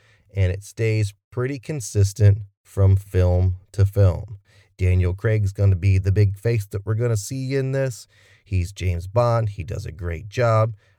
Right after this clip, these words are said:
Uh, you can see, and it's even played out a little bit in this one, he's an older James Bond compared to when he did the, the other ones, and it's even brought up in this particular one. So he's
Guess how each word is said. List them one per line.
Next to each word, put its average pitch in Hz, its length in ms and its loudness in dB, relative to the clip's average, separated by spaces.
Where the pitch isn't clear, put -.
Uh, 90 400 2
you 135 300 0
can 147 240 -6
see, 113 680 -6
and 107 120 0
it's 110 200 -4
even 127 260 -6
played 135 300 -4
out 143 200 -2
a 160 60 -4
little 120 260 0
bit 98 140 6
in 95 80 4
this 92 220 0
one, 87 200 -4
he's 131 300 -2
an 165 140 0
older 185 280 0
James 123 360 -4
Bond 95 440 -2
compared 110 440 0
to 107 80 2
when 110 180 2
he 113 160 0
did 131 320 -6
the, 110 240 -2
the 113 220 -6
other 165 260 -2
ones, 98 520 -2
and 110 160 2
it's 113 160 -8
even 127 420 -6
brought 113 320 -2
up 151 220 -4
in 127 100 -2
this 98 160 4
particular 98 460 -4
one. 82 100 -8
So 92 160 -4
he's 104 260 -2